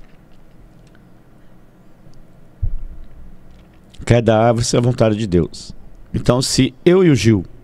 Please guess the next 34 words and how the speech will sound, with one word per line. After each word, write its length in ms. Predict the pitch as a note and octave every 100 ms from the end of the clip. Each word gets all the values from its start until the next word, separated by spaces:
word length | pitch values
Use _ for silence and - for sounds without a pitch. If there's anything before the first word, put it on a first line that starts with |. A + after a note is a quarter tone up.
| - - - - - -
estamos 400 | - B2+ A#2 A2
aqui 180 | A#2
nesse 240 | C3+ A#2+ A#2+
momento, 560 | A2 G2+ A#2+ C#3+ - - - - - - - - -
é 80 |
porque 300 | - A#2 -
Deus 280 | A2+ A2 A2+
quis. 460 | - F2 - - - - -
Então, 380 | - A2+ A#2 - - -
a 140 | A2+
ele, 360 | A2+ C#3+ D#3+ D#3 - - -
em 80 | A#2
primeiro 360 | - A2+ B2+ C#3
lugar, 360 | G#2 G2+ A2 - -
pra 100 | G#2
agradecer. 560 | A2+ G#2 G#2+ E2 D2+ - - - - - - - - -
Claro 320 | A2+ B2+ D3+
que 100 | -
temos 320 | - C#3+ B2
várias 360 | F#2+ B2+ D3+ -
pessoas 580 | B2+ A#2 - A#2+ A2+ -
pra 140 | F#2
agradecer, 400 | F2+ E2 D#2+ F#2
né, 80 | F2+
Roberto? 400 | E2+ D#2+ - - - - - - -
Mas 400 | F#2+ G2 G2 F#2+
acho 200 | G2+ F#2+
que 80 | -
em 40 |
primeiro 300 | - F#2 A2
lugar 260 | G#2 F2+ F#2+
é 60 | F#2+
Deus. 460 | E2 E2 - - - - - - - -
Realmente, 880 | - A#2+ C#3 A2+ G#2+ B2+ - A#2+